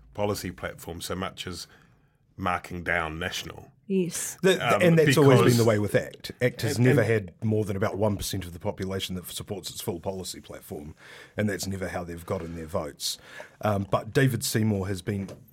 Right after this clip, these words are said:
Speaker 3: you know, what someone was saying to me the other day, you know, somebody that I would definitely mark as a s-, as a left voter,
Speaker 1: Yeah.
Speaker 3: said, you know, Seymour has stood out in this campaign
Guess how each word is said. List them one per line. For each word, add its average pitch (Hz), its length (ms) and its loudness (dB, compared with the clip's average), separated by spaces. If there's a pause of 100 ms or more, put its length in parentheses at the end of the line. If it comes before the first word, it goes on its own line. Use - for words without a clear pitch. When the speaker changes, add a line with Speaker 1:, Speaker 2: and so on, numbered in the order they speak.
(100)
Speaker 3:
you 117 140 -6
know, 101 80 -4
what 110 220 -2 (640)
someone 104 360 0
was 90 120 -4
saying - 500 -4
to 101 80 -6
me 92 160 -6
the 90 160 -8
other 85 160 -8
day, 92 180 -4
you 90 80 -10
know, 87 120 -8
somebody 90 300 -4
that 90 120 -6
I 92 140 -2
would 90 240 -8
definitely 90 340 -10
mark 90 320 -6
as 82 100 -10
a 82 40 -14
s-, - 340 -4
as 87 160 -10
a 80 80 -12 (160)
left 92 380 -10
voter, 90 500 -6 (140)
Speaker 1:
Yeah. 113 220 4 (420)
Speaker 3:
said, 98 520 0 (280)
you 101 180 -8
know, 90 220 -2 (180)
Seymour 110 480 4
has 98 160 -2
stood 101 320 0
out 101 180 2
in 92 140 -2
this 98 160 -2
campaign 87 800 -8